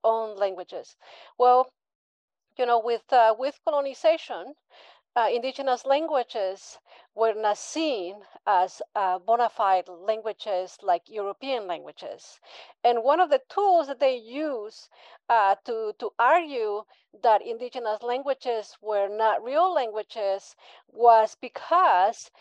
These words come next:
we did not have, um, reading and writing. So there is, so there, uh, there is a discrimination against, um,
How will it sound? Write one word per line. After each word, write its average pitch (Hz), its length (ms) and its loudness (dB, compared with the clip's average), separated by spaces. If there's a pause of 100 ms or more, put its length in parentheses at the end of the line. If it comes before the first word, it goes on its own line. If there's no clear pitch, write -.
(220)
we 269 260 -4
did 277 200 -10
not 240 240 0
have, 214 680 0 (800)
um, 190 300 0 (160)
reading 214 340 -8
and 196 120 -10
writing. 233 340 0 (360)
So - 180 -8
there 214 360 -2
is, 320 460 0 (360)
so 247 320 -2
there, 202 240 -2 (100)
uh, 214 220 -2
there 240 180 -4
is 233 200 -16
a 226 40 -4
discrimination 220 1200 -4 (460)
against, 226 840 0
um, 196 540 0